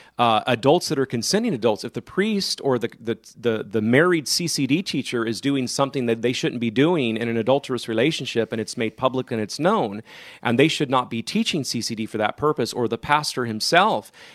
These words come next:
is in a situation with a consenting adult, even with consenting adults, the church has these things in place. But,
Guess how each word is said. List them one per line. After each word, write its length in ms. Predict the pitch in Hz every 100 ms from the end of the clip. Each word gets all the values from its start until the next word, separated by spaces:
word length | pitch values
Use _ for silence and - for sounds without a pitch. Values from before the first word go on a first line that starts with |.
| -
is 180 | 147 120
in 100 | 139
a 60 | 120
situation 720 | - 139 135 113 110 - 120
with 140 | 113
a 60 | 113
consenting 560 | - 107 - 143 143 117
adult, 400 | 98 101 101 -
even 260 | 160 220
with 140 | 226 196
consenting 500 | 147 123 175 196 214
adults, 460 | 120 107 101 - - - -
the 80 | 135
church 300 | - 175 175
has 200 | 180 135
these 240 | 117 131 -
things 260 | 139 127
in 140 | 110 101
place. 480 | - 160 131 82
But, 220 | - 127